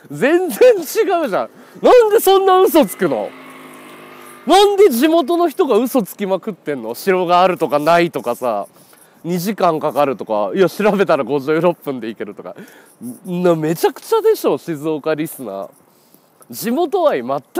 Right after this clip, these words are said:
くねえじゃん。うん。<laughs> どういうこと？え、ほ-、本当はどっちなの？本当は二時間かかるのか、五十六分なのか。それ話が全然違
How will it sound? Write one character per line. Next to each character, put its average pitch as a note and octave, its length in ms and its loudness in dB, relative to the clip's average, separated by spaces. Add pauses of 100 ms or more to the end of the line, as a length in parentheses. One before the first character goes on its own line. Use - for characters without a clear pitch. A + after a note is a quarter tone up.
く G4 120 2
ね F4 160 2
え A#3 60 -4
じ C3+ 100 -10
ゃ A2+ 40 -8
ん。 G2 160 -14 (1300)
う - 40 -12 (500)
ん。 F#3 60 -4
<laughs> - 40 -16
ど A#3 320 0
う E4 60 -2
い E4 100 2
う E4 80 -2
こ E4+ 160 -8
と？ D#4+ 320 -12 (1600)
え、 F#3 120 -2
ほ-、 F#3+ 200 -6
本 E4+ 380 0
当 F4+ 100 -4
は B3 120 -6
ど B3+ 140 -4
っ A#3 40 -10
ち - 140 -16
な B2+ 60 -6
の？ A2 80 -8
本 D4 200 -6
当 D4 100 -4
は C4 40 0
二 F#3+ 180 -6
時 A3+ 160 -14
間 A3 220 -6
か C#3 100 -16
か C#3+ 120 -6
る B2 60 -12
の A#2 80 -14
か、 G#2+ 320 -8 (540)
五 D3 160 -2
十 G3+ 240 0
六 G#3 260 -2
分 C#3+ 200 -4
な A#2 100 -4
の G#2+ 100 -8
か。 G2+ 300 -8 (1000)
そ - 140 -8
れ D3+ 60 -2
話 D#4 380 -4
が C#4 100 -2
全 D#4 320 -2
然 D#4 220 0
違 - 20 -6